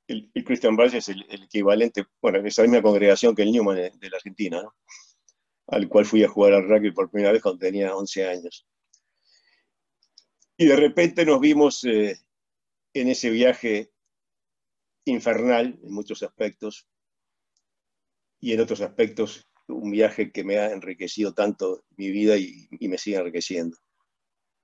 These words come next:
Era el trece de octubre, viernes trece, el mismo día que empezamos la cuarentena aquí en, en Uruguay, un viernes trece, que el trece es, es mi número porque nací un trece y,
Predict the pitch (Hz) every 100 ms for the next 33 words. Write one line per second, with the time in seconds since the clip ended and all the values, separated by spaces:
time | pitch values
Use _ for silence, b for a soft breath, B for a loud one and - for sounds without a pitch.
0 | _ _ _ _ _ _ _ _ _ _
1 | _ _ _ _ _ _ _ _ 135 120
2 | - 127 127 113 104 127 143 120 127 127
3 | _ _ _ _ _ _ _ _ _ _
4 | _ _ _ _ _ _ _ _ _ 120
5 | 127 117 110 - 120 - 117 - _ _
6 | _ _ _ _ _ - 107 117 110 110
7 | 104 87 95 110 107 98 90 95 87 107
8 | 98 92 104 98 - 98 - 101 95 101
9 | 104 107 - - _ - 101 104 101 95
10 | - 107 101 107 107 _ _ _ - b
11 | b b _ - 87 - 107 104 - -
12 | 110 104 101 104 110 92 92 87 - 98
13 | - 104 101 110 98 90